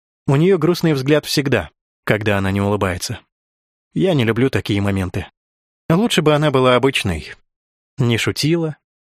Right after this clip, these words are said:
и не грустила. "Слушай, зайчик, ой,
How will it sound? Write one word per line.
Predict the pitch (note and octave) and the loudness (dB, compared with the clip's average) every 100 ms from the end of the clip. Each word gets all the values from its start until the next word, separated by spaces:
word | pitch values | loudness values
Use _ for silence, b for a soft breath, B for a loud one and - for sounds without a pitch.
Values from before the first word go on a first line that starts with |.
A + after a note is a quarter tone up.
| _ - | _ -2
и | B2 | 0
не | A#2+ | 0
грустила. | G#2 G2+ - G#2 F2 E2 - _ _ _ _ _ _ - | 0 -4 -4 -4 -4 -8 -18 _ _ _ _ _ _ -2
"Слушай, | - G3+ - B2 A#2 - | 0 0 0 -2 -2 -2
зайчик, | E3+ E3 E3+ - A#2+ - _ _ | -2 2 2 0 -6 -8 _ _
ой, | C#3 G#2+ F#2+ | -2 0 -4